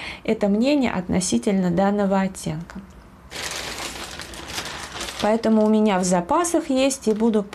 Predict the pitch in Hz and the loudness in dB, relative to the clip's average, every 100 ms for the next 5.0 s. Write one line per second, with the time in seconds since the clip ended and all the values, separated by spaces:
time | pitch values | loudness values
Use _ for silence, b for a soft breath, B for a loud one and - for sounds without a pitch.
0 | - 202 202 - 208 202 180 180 - 190 | -4 0 0 2 2 2 0 -2 -4 0
1 | 190 185 190 196 170 170 170 - 294 320 | 2 2 0 0 0 0 -2 0 0 0
2 | 247 - 247 233 226 226 - 214 202 202 | -2 0 2 2 2 0 0 0 0 0
3 | 196 B B B B - - 196 180 196 | -2 B B B B -10 -6 -4 0 2
4 | 269 - 220 190 190 180 175 170 - | 2 0 0 2 2 4 2 0 -4